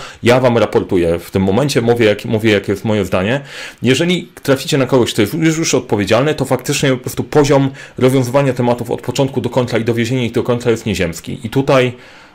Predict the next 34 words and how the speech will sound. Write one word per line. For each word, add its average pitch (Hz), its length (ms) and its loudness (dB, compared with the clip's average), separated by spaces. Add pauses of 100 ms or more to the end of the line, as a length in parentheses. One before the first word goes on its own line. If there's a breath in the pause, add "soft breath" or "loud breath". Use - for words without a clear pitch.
(140)
też 101 160 -4
ciekawostka, 101 720 -2
żeby 117 180 0
nikt 131 180 0
nie 131 120 4
o 123 60 6
seksizm 101 520 -2
nie, 92 160 0
nie, 95 180 0
em, 90 680 0 (180)
nie 92 120 0
posądził, 101 540 -2 (300 loud breath)
ale 110 140 2
uważam, 120 280 2
że 113 100 -4
kobiety 107 400 -2
to 87 360 -2
lepiej 87 220 -4
ogarniają, 80 520 -4 (180)
nie? 110 160 -2
Pod - 180 -8
kątem 117 300 0
dokładności, 117 640 0
pilnowania 110 540 0
i 107 40 -6
przypilnowania 104 600 -2
pewnych 95 280 -2
rzeczy, 123 420 0 (560 loud breath)
e, - 340 4
no 117 200 0
to, 120 120 2
e, - 1000 0
kobiety 120 440 0
niesamowicie 107 800 -2